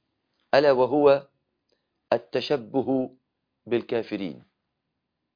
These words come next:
أمة النبي صلى الله عليه وسلم أمة مميزة،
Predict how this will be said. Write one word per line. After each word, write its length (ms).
أمة 300
النبي 440
صلى 180
الله 120
عليه 100
وسلم 300
أمة 460
مميزة، 540